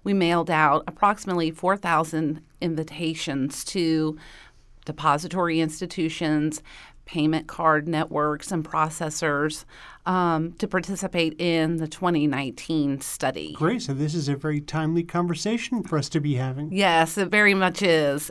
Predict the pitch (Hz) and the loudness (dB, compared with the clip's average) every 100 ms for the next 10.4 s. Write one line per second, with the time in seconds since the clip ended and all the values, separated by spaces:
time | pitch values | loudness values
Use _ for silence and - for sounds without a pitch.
0 | - 180 180 170 170 170 - - - 226 | -2 4 4 4 0 -6 -18 -14 4 6
1 | 226 - 185 180 202 208 208 202 - 175 | 6 4 6 6 4 2 0 0 2 2
2 | 175 165 185 - - 170 190 190 - 185 | 6 6 4 -2 -2 -2 0 -4 -4 -2
3 | 175 185 185 175 190 175 175 170 165 - | -2 -2 -6 -4 -4 -4 -4 -2 -2 -2
4 | 190 170 175 175 160 190 190 185 - 170 | 0 2 4 2 0 0 -4 -4 -2 -2
5 | 170 180 160 151 156 156 185 - 170 170 | 0 -2 0 2 2 0 0 2 2 0
6 | - - 165 170 165 175 180 175 165 160 | -6 -6 -2 0 2 2 0 -4 -2 0
7 | 143 147 - - - - - - 196 196 | 0 -2 -6 -18 -20 -18 -4 2 4 4
8 | - - 147 170 170 170 170 151 170 165 | 0 -4 0 0 0 -4 -2 -2 0 -4
9 | - - 147 185 175 139 135 131 131 127 | -4 -2 0 0 0 0 0 0 0 0
10 | 143 147 127 | -2 -2 -2